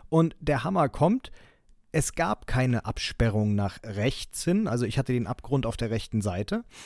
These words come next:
Da war keine Bande oder sonst irgendetwas. Gar nichts.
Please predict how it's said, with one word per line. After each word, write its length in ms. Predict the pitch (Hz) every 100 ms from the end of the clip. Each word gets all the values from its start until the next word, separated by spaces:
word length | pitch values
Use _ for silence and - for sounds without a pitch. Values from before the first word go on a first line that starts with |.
| -
Da 120 | 107
war 140 | 131
keine 320 | 135 123 123 113
Bande 400 | 120 139 160 156
oder 240 | 131 117
sonst 320 | 127 202 -
irgendetwas. 720 | 110 104 104 85 - 160 - - - - 120
Gar 260 | 165 202
nichts. 560 | 190 107 196 - -